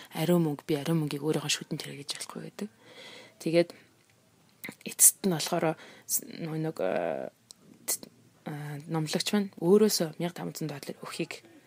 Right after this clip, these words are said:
э, хүсдэг боловч тараам нь тэрийг бас авдаггүй байгаа. Тэгээд бүр, э, аргаа яадад те, номлогч маань бүр нөө нэг засгийн газрын тэтгэмчийн аппликейшн те, Эм, форм ин бичээд. Тэгээд, а,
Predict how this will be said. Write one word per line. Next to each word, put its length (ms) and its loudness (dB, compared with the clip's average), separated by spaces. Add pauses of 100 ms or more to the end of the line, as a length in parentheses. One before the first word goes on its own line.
(300)
э, 320 -10 (160)
хүсдэг 320 0
боловч 400 0 (320)
тараам 320 0
нь 160 -8
тэрийг 240 -4
бас 80 0
авдаггүй 480 -2
байгаа. 260 -4 (800)
Тэгээд 320 6
бүр, 400 4
э, 0 - (400)
аргаа 400 8
яадад 320 -2
те, 240 0 (160)
номлогч 480 0
маань 160 0 (240)
бүр 160 -4
нөө 160 -4
нэг 240 -10
засгийн 240 8
газрын 240 -4
тэтгэмчийн 480 -4
аппликейшн 560 2
те, 240 -4 (240)
Эм, 300 -8 (320)
форм 320 0
ин 120 -6
бичээд. 280 -4 (320)
Тэгээд, 320 -2
а, 160 -2